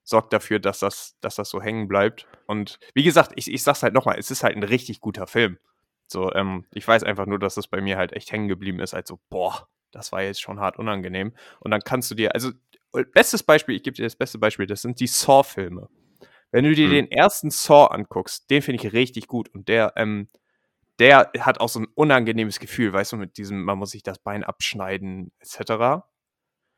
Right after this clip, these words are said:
Speaker 1: So, und dann kommst du in die späteren Saw-Filme.
Speaker 2: Ja.
Speaker 1: Und das ist dann einfach so weit getragen und auch so in, in einer gewissen Weise auch so komisch getrimmt, ne, dass man das dann nicht mehr ernst nehmen kann.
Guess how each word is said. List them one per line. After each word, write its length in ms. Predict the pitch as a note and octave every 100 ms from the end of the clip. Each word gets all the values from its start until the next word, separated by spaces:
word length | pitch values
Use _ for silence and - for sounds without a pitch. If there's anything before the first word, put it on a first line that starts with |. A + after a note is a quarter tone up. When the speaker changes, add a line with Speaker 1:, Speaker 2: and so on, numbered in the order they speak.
| _ _ _ _ _
Speaker 1:
So, 160 | - G#2+
und 80 | A2+
dann 140 | A2+
kommst 300 | A#2 D3 E3
du 60 | A2
in 120 | -
die 140 | A#2 G#2
späteren 560 | - C3+ F3+ C3+ F#2+
Saw-Filme. 720 | - F#2 F2 F#2+ F#2+ G#2 C3 G3+ _ _ -
Speaker 2:
Ja. 120 | F3+ - _
Speaker 1:
Und 140 | A#2+ B2+
das 140 | B2
ist 100 | D3+
dann 120 | B2+
einfach 200 | F#2+ C3
so 280 | A2 C#3 C#3
weit 260 | A2 F3 -
getragen 460 | A2 - A2 A2+
und 120 | A2+ -
auch 100 | B2
so 180 | C3+
in, 220 | - B2+ - _
in 80 | B2+
einer 80 | A#2
gewissen 360 | A2+ C#3+ D3
Weise 320 | A#2+ B2 B2+ A2
auch 80 |
so 120 | A2+ A2+
komisch 540 | - D3+ F#3 G3+ -
getrimmt, 420 | F#3+ - F#3+ A3
ne, 300 | B2 C#3+ G3+ _ _ _
dass 140 | A2+
man 120 | C3+
das 140 | B2+ B2
dann 120 | B2
nicht 140 | B2
mehr 120 | B2+ A2+
ernst 260 | D3+ -
nehmen 180 | F#2+ F#2+
kann. 240 | - F#2